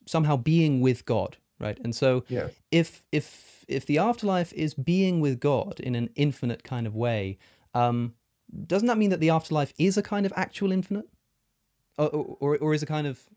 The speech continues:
Speaker 1: rather
Speaker 2: Well,
Speaker 1: than a potential
Speaker 2: no,
Speaker 1: infinite?
Speaker 2: I think what it implies,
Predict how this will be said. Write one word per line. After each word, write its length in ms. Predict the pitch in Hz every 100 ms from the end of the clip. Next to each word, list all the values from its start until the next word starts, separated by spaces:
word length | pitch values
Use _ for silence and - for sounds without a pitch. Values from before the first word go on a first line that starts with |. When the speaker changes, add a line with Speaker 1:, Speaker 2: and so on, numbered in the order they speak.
| _ 254
Speaker 1:
rather 220 | 254 160
Speaker 2:
Well, 100 | 214
Speaker 1:
than 100 | 143
a 40 |
potential 340 | 185 160 143 135
Speaker 2:
no, 40 |
Speaker 1:
infinite? 200 | 165 170
Speaker 2:
I 140 | 180
think 240 | 185 285 320
what 140 | 247 202
it 100 | 147
implies, 880 | 123 117 170 240 269 120 95 107